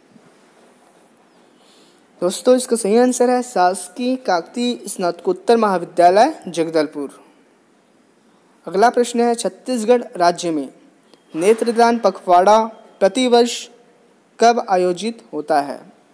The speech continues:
ऑप्शन है पच्चीस अगस्त से आठ सितंबर, एक मई से पन्द्रह मई,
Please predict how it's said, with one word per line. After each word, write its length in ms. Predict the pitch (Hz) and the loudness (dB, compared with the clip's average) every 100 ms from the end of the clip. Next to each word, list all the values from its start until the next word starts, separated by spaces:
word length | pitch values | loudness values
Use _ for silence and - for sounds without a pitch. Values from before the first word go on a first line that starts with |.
| _ _ _ _ _ - | _ _ _ _ _ -6
ऑप्शन 440 | 170 170 - 240 | -6 -4 -4 -2
है 220 | 240 240 233 _ | -2 -6 -10 _
पच्चीस 440 | 185 - 247 247 - _ | -8 -6 -6 -6 -10 _
अगस्त 480 | 175 185 233 226 - _ - | -4 0 0 -2 -12 _ -16
से 320 | - 240 233 - | -2 0 0 0
आठ 160 | 170 | -4
सितंबर, 500 | 170 214 233 233 240 254 - - _ _ _ _ _ _ _ | -4 -4 -2 0 0 -2 -10 -20 _ _ _ _ _ _ _
एक 300 | - 220 226 - | 0 2 0 -6
मई 240 | 208 214 226 | -4 -2 -2
से 240 | 240 240 | 0 0
पन्द्रह 400 | 240 165 170 202 | -2 -6 0 2
मई, 240 | 220 233 | 4 2